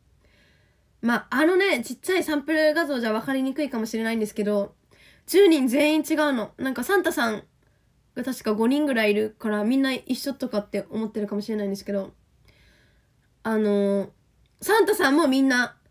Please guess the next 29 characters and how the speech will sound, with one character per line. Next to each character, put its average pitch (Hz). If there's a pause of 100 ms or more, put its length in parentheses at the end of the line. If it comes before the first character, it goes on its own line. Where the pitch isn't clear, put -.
(320)
作 -
り 330
と 302
か 226
デ 220
ザ 285
イ 262
ン -
が 208
全 226
員 240
違 240
っ 226
て、 214 (500)
全 269
員 277
違 277
う -
衣 254
装 220
な 202
ん -
で -
す -
よ -
ね。 - (1400)
だ 247
か 240
ら、 208